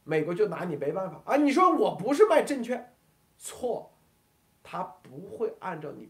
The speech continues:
表面是什么，根据你实际，包括我告诉你，WhatsApp 所有的语音留言都是可以作证的，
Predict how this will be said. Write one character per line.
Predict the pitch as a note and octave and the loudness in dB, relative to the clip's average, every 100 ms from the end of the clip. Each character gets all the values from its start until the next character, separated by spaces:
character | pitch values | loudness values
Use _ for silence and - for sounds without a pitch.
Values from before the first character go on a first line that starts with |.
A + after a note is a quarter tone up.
| _ | _
表 | - - D3 | -16 -16 -16
面 | E3 | -16
是 | D#3 - | -16 -20
什 | - | -20
么， | _ _ _ _ _ | _ _ _ _ _
根 | F3 | -12
据 | F#3 G#3+ | -10 -12
你 | - | -12
实 | - - - B2+ | -16 -16 -16 -18
际， | C#3 - _ _ _ _ _ _ _ _ _ | -18 -18 _ _ _ _ _ _ _ _ _
包 | D4 E4+ | 4 4
括 | F4 D#4 | 2 -4
我 | - D#3 | -4 -2
告 | G3+ | -2
诉 | D3+ | -4
你， | - _ _ - A#3 | -12 _ _ -10 6
WhatsApp | D#4+ D#4+ D#4 D#4 C#4+ C4 F#3+ | 8 8 2 0 2 2 0
所 | F3 - - G3+ C#4+ | -10 -12 -4 2 2
有 | C#4+ D#3+ | 2 -2
的 | D3+ | -2
语 | D3+ C#3 C3+ | -4 -6 -12
音 | D#3 | -8
留 | C#3 C3+ | -6 -6
言 | C3 G2 - _ _ _ _ _ _ - | -8 -12 -20 _ _ _ _ _ _ -10
都 | F3 | -8
是 | F3 - | -8 -14
可 | D#3+ | -14
以 | C3 | -14
作 | - C#3 | -8 -8
证 | D#3 | -8
的， | C#3+ | -14